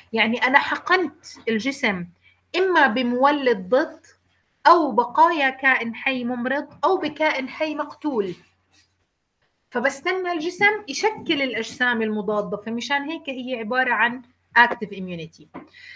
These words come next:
ممكن هاي الفاكسين تكون عبارة عن genetic engineered، مهن-، معدلة وراثيًا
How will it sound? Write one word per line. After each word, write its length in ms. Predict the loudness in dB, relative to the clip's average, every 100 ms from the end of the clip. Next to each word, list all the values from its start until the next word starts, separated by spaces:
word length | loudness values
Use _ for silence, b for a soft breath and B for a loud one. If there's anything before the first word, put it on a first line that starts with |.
| B B B 0
ممكن 340 | 0 2 -2
هاي 340 | 2 0 0
الفاكسين 720 | -2 4 4 4 -8 -6 -4 -6
تكون 280 | -6 -6
عبارة 320 | -4 -2 0 0
عن 260 | 0 -4
genetic 460 | -4 -6 -6 -10 -8
engineered، 1000 | -8 -4 -4 -2 -4 -4 -6 -6 _ -6
مهن-، 360 | -2 -2 -4 -4
معدلة 680 | 0 0 0 -2 0 0
وراثيًا 760 | 0 0 0 -2 -10 -8 -6 -6